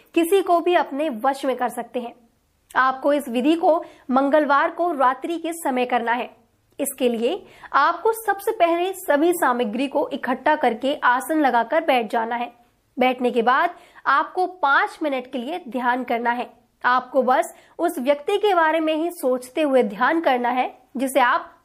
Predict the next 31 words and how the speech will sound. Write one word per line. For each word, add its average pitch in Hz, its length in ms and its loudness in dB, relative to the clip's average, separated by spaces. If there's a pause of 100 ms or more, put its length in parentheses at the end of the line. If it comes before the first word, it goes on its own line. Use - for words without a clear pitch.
(120)
वश 349 240 0
में 392 120 0
करना 240 280 0
चाहते 247 320 -4
हैं। 240 140 -6 (580)
ऐसा 247 280 2
करने 233 260 -2
के 233 120 -4
बाद 240 240 2 (440)
आपको 339 400 2
अब 339 340 2
कौवे 254 320 0
के 320 140 -4
पंख 247 320 -4
को 320 140 -4
साफ 311 540 0
पानी 269 280 0
से 302 240 -4 (220)
और 302 240 2
फिर 359 300 -6 (260)
दूध 302 400 0
से 247 100 4
धोना 220 260 0
है। 240 180 -4 (840)
दोस्तों, 349 400 4
ध्यान 320 360 2
रहे 330 240 4
कि 359 180 -2
कौवे 269 400 0
का 320 140 2
पंख 302 360 -4